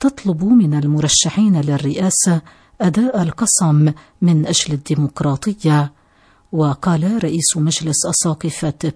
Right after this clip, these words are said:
بيرو المطران ميغيل كابريخوس فيدارتي:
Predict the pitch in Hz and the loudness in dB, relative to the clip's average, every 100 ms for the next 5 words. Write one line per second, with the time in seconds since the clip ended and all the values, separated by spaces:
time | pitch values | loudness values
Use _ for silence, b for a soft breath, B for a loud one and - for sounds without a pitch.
0 | - 147 175 226 - B B B - 202 | 0 0 2 0 -2 B B B 0 2
1 | 185 - 247 269 220 151 - 202 202 156 | 2 2 2 4 4 2 0 -2 -2 -4
2 | 139 180 165 165 - 147 151 233 190 135 | -2 -4 -2 -4 -2 -4 -2 0 0 0
3 | - 143 | 0 0